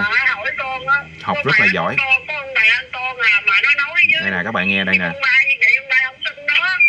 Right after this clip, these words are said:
Speaker 2: Đó.
Speaker 1: Không tin nó rồi cho nên á.
Speaker 2: Tức là lúc mà bà Mai này bà đi công tác hay đi làm gì đó, thì ông Thắng ở nhà, cái gì vậy vậy đó. Giống như là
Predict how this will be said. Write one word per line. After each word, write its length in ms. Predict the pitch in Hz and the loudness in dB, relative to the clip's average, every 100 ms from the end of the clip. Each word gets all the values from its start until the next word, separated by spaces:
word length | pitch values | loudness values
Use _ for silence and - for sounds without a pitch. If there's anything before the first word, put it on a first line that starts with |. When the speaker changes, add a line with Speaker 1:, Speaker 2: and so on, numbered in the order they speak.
| 539 - - - - - - - | 4 2 0 -2 -4 -4 -4 -2
Speaker 2:
Đó. 100 | 92 | 0
Speaker 1:
Không 100 | 117 | 0
tin 180 | - - | -2 -2
nó 100 | - - | -2 0
rồi 100 | 359 539 | 0 0
cho 80 | 587 | 0
nên 340 | - - 587 | 0 0 0
á. 140 | 330 - - - - | -2 -8 -10 -12 -6
Speaker 2:
Tức 180 | 156 | -4
là 160 | 127 101 | 0 0
lúc 200 | 127 - | -2 -4
mà 220 | 104 90 | -2 -2
bà 180 | 92 92 | 0 0
Mai 200 | 101 107 | 0 0
này 100 | 98 | -2
bà 80 | 107 | -4
đi 80 | 123 | -6
công 240 | 107 107 | -6 -2
tác 220 | 113 156 | -2 -2
hay 100 | 117 | -4
đi 60 | 104 | -4
làm 240 | 92 104 | -2 -2
gì 80 | 104 | -2
đó, 180 | 107 131 - - - | -2 -4 -10 -20 -6
thì 160 | 101 92 | -4 -2
ông 180 | 95 104 | -4 -6
Thắng 240 | 113 151 | -6 -6
ở 100 | 135 | -6
nhà, 420 | 131 101 92 90 - | -2 0 -2 -4 -10
cái 120 | 120 123 | -8 -4
gì 160 | 95 95 | -2 -2
vậy 140 | 92 | -4
vậy 160 | 90 98 | -2 -2
đó. 140 | 131 - - - - - | -4 -6 -18 -20 -18 -6
Giống 160 | 139 | -2
như 80 | 147 | -2
là 120 | 107 | -2